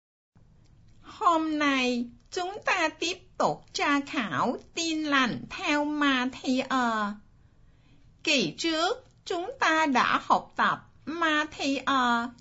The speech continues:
chương năm tiết bảy. Hôm nay, ta tra khảo câu Kinh Thánh kế tiếp.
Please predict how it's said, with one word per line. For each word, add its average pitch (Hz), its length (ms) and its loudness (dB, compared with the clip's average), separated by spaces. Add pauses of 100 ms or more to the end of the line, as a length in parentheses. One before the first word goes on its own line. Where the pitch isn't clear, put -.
chương 302 360 -2
năm 247 480 2 (100)
tiết 349 260 -2
bảy. 226 580 0 (840)
Hôm 311 520 2
nay, 240 400 0 (300)
ta 320 220 2
tra 294 340 2
khảo 196 640 -2
câu 302 260 2 (100)
Kinh 302 340 -4
Thánh 320 380 -2 (100)
kế 302 260 2
tiếp. 277 440 -2